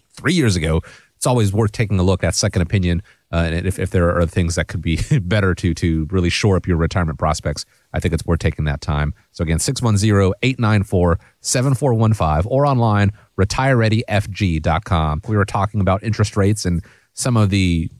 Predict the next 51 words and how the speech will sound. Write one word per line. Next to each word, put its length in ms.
benefits, 640
believe 240
it 60
or 40
not, 220
that, 140
that 100
there 120
are 160
out 80
there, 120
higher 300
C 200
D 120
rates, 440
thanks 200
to 80
these 100
higher 180
interest 240
rates. 220
Annuities 580
are 180
also 360
based 280
on 80
interest 300
rates. 380
So 340
essentially, 320
the 80
higher 300
the 80
rate, 260
and 220
as 140
we 100
just 160
saw, 120
the 100
rates 220
keep 300
going 260
up, 200
the 100
higher 200
the 140
annuity 260
payments 400
will 160
be. 380